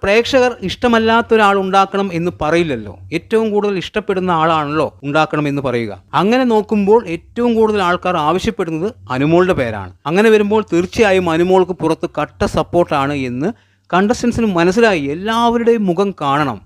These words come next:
ഞെട്ടിത്തരിച്ചിരിക്കുകയാണ് എല്ലാവരും. ജിസേൽ, ആര്യൻ, ഒനിയൽ സാബു, ഈ പറയുന്ന എല്ലാവരും ഞെട്ടിത്തരിച്ച് എന്ത് ചെയ്യണമെന്നറിയാതെ പുകഞ്ഞിരിക്കുന്ന ഒരവസ്ഥയാണ്. അതായത് അനുമോൾക്കാണ് ഏറ്റവും കൂടുതൽ ഫാൻ ബേസ് എന്ന്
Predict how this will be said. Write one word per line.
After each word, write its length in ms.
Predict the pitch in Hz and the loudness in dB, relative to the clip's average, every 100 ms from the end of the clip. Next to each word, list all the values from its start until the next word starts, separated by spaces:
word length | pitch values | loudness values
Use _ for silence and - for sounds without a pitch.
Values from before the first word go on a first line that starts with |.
| - - 151 | -20 -4 -2
ഞെട്ടിത്തരിച്ചിരിക്കുകയാണ് 1300 | 180 - 240 - - 170 170 - 214 196 175 151 131 | -2 -4 -8 -6 -2 2 2 0 -2 0 0 0 0
എല്ലാവരും. 340 | 135 127 120 113 139 | -2 -2 -4 -6 -6
ജിസേൽ, 500 | 127 175 156 127 110 113 110 127 | -2 2 2 2 -4 -6 -2 2
ആര്യൻ, 440 | 151 180 170 120 98 - - - - 139 | 2 2 0 -4 -8 -20 -20 -20 -8 -2
ഒനിയൽ 260 | 160 196 208 - | 4 4 2 2
സാബു, 340 | 165 160 120 101 - 180 | 2 2 -2 -10 -14 -14
ഈ 40 | 196 | -6
പറയുന്ന 300 | 196 196 202 190 | -4 -4 -4 -6
എല്ലാവരും 600 | 190 233 233 247 240 226 185 | -6 -4 0 4 4 2 2
ഞെട്ടിത്തരിച്ച് 920 | 170 - 208 180 - 165 156 - 165 196 - - - 156 | 0 0 -12 -8 0 0 0 -2 -2 -2 -8 -18 -4 -2
എന്ത് 220 | 185 196 214 | 0 -2 0
ചെയ്യണമെന്നറിയാതെ 960 | - 180 196 214 190 180 165 165 156 165 175 - | 2 4 4 2 2 0 0 -2 -2 -4 -4 0
പുകഞ്ഞിരിക്കുന്ന 840 | 170 170 208 214 202 170 160 147 139 | 2 2 2 4 2 0 -6 -6 -6
ഒരവസ്ഥയാണ്. 600 | 131 117 - - 117 90 - 165 | -6 -6 -8 -8 -8 -10 -12 -2
അതായത് 280 | 196 185 208 165 | 0 0 -2 -2
അനുമോൾക്കാണ് 540 | 175 208 214 156 143 139 | 0 0 -2 -4 -6 -6
ഏറ്റവും 320 | 143 - 180 165 | -6 -6 -4 -2
കൂടുതൽ 200 | 147 151 - | -4 -6 -6
ഫാൻ 220 | 127 147 151 | -6 -2 0
ബേസ് 280 | 147 131 131 110 | 0 -2 -4 -6
എന്ന് 160 | 127 | -8